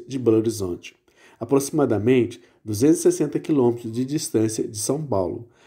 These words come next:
e aproximadamente trezentos e vinte quilômetros de distância do Rio de Janeiro.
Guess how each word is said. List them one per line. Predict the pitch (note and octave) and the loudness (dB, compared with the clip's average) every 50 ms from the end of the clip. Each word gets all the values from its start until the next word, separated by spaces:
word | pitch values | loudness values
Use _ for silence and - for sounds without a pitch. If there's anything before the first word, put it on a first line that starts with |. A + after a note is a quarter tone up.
| _ _ - | _ _ -2
e | |
aproximadamente | D#3+ - E3+ E3 E3 E3 E3 D#3 C#3 B2+ G#2+ G2+ A2 A#2 A#2+ B2 A#2+ - - | 0 4 4 4 4 2 0 0 2 2 2 2 4 4 4 2 0 -2 -4
trezentos | - G2+ G2 F#2 A2+ C3+ D3 D#3 | -2 -2 0 2 0 0 0 0
e | D3+ | -2
vinte | B2+ C3 C3 B2+ C3 - | -2 -2 -2 -4 -4 -4
quilômetros | - - E3 C3+ A#2+ G#2+ G#2+ - A#2 A2 | -2 0 2 2 2 2 0 -4 -10 -8
de | A2 B2 B2 | -6 -6 -6
distância | B2 D3 D#3 - - - G#2+ G#2+ G#2 - - B2+ B2+ - - | -6 -8 -10 -6 -2 0 0 0 0 -2 -4 -6 -6 -6 -6
do | - C#3+ D#3 | -4 -2 -2
Rio | C3+ A2 A2+ G#2+ F#2+ | 0 2 2 2 2
de | - F#2 | 0 0
Janeiro. | G2+ B2 B2 A2 F#2 F2 D#2+ - - | 0 0 0 0 -2 -4 -8 -10 -12